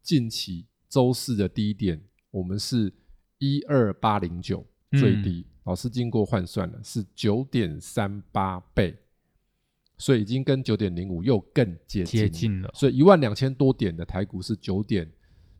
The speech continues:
Speaker 1: 三八倍，意思就是说，如果来到一万二，再跌个几百点，它可能几乎就跟金融海啸是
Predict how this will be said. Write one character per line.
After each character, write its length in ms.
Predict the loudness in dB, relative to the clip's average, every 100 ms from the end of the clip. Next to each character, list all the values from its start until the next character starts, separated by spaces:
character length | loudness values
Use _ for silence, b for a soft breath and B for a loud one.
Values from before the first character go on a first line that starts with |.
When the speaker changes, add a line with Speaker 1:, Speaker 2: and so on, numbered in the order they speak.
| _
Speaker 1:
三 260 | -4 -2
八 160 | 0 -2
倍， 200 | -2 0
意 140 | 2 4
思 60 |
就 80 | 4
是 40 |
说， 100 | 4
如 100 | 2 4
果 120 | 2
来 60 |
到 160 | 2 0
一 140 | 0
万 280 | 4 6 4 0
二， 140 | 0
再 120 | 2
跌 240 | 0 0 0
个 160 | 0
几 180 | -4 -6
百 160 | -4 -2
点， 140 | -2
它 80 | -4
可 140 | -2
能 100 | -4
几 140 | -2 -4
乎 80 | -2
就 80 |
跟 140 | -2 -4
金 100 | -4
融 100 | -6
海 80 | -6
啸 180 | -6
是 360 | -4 0 0